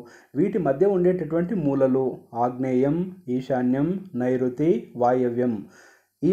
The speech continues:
నాలుగు, నాలుగు, ఎనిమిది అవుతాయి. పైన ఆకాశం, కింద భూమి, ఈ రెండు కలిపితే మొత్తం పది. కాబట్టి దశ దిక్కులు బలిచక్రవర్తిని ప్రశంసించాయి. అంటే బలిచక్రవర్తి యొక్క గొప్పతనాన్ని గొప్పగా ప్రశంసించాయి.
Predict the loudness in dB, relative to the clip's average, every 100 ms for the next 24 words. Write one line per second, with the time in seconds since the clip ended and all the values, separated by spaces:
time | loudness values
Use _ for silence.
0 | 2 2 2 2 2 2 2 0 2 2
1 | 4 4 2 0 -4 -6 -14 -2 0 2
2 | 0 -2 0 0 2 0 -2 -8 _ -4
3 | 0 2 2 0 0 -2 -4 -8 -16 -2
4 | 0 2 2 2 2 2 2 0 0 0
5 | 0 0 -4 -2 0 2 2 2 0 0
6 | 0 2 2 0 -4 -4 -2 2 2 2
7 | -8 -20 -4 0 0 0 0 2 2 2
8 | 2 2 2 2 0 0 -2 0 -2 0
9 | -4 0 2 2 2 0 0 0 -2 -4
10 | 0 0 0 -4 -2 -2 -2 -4 -4 -2
11 | -2 -2 -2 0 -2 -4 -20 -20 _ _
12 | -10 -6 -4 -4 -2 2 0 -2 -10 -2
13 | -2 0 -2 0 -4 -4 -2 0 2 0